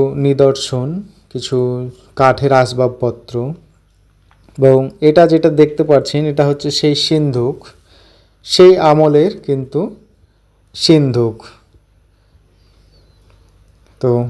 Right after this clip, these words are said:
বন্ধুরা, আমাদের মন্দিরের ভিতরকার অংশ পুরোটাই দেখা হয়ে গেল। এবার আমরা বাইরের দিকে বেরিয়ে আসছি। দেখুন,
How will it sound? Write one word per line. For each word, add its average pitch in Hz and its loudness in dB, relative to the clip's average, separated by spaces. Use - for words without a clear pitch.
বন্ধুরা, 160 4
আমাদের 143 4
মন্দিরের 151 -2
ভিতরকার 147 0
অংশ 139 2
পুরোটাই 139 0
দেখা 127 -4
হয়ে 123 -8
গেল। 117 -4
এবার 147 6
আমরা 139 2
বাইরের 160 2
দিকে 151 -4
বেরিয়ে 139 0
আসছি। 131 -6
দেখুন, 127 -4